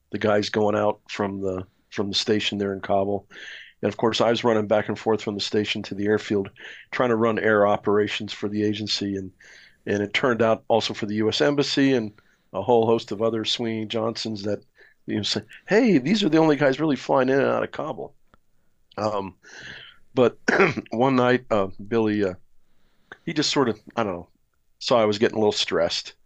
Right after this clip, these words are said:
and, uh, 'cause I'm trying to, I'm running a twenty-four seven air operation, you know, rotary at night, fixed wing during the day, and, you know, hey, sleep, <laughs> forget that.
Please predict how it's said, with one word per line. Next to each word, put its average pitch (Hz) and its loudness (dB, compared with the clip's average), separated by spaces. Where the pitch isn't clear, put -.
and, 92 -10
uh, 90 -6
'cause - -2
I'm 123 -2
trying 127 2
to, 104 -2
I'm 117 0
running 113 0
a 98 -6
twenty-four 113 -2
seven 101 -4
air 107 4
operation, 101 -2
you 98 -8
know, 95 -12
rotary 123 6
at 101 4
night, 110 2
fixed - -6
wing 110 0
during 107 0
the 107 -2
day, 104 0
and, 101 -6
you - -14
know, - -18
hey, - 0
sleep, - 2
<laughs> - -10
forget - -4
that. - -2